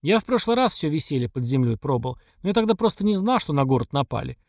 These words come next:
Кто знает, может быть, будь я при вас, тогда бы и Гнуса мог спасти. Ты знаешь мои способности. Напоминание о Гнусе, парне, что погиб, спасая Хэла, и вовсе взбудоражило и разозлило капитана.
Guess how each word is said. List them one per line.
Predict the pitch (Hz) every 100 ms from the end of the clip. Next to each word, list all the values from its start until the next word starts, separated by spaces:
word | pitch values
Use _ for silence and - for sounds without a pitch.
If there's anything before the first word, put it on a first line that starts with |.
| _ _ -
Кто | 240
знает, | 214 135 -
может | 156 143
быть, | 147
будь | 135 190 -
я | 147
при | - 139
вас, | 139 190 -
тогда | 131 139 143
бы | 131
и |
Гнуса | 123 139 208 170
мог | 160
спасти. | - 143 139 - 120 113 _ _
Ты | 247
знаешь | 202 127 -
мои | 127
способности. | - 123 - 117 120 - 127 _ _ _ _ _ _ _ _ _ _ _ _
Напоминание | 147 151 220 240 240 226
о | 220
Гнусе, | 233 269 - -
парне, | 156 131 123
что | - 131
погиб, | 139 139 208
спасая | - - 135 - 143 131
Хэла, | - 233 175
и |
вовсе | 131 233 -
взбудоражило | 147 127 131 123 139 151 160
и | 123
разозлило | 117 127 113 120 117
капитана. | - - - 120 135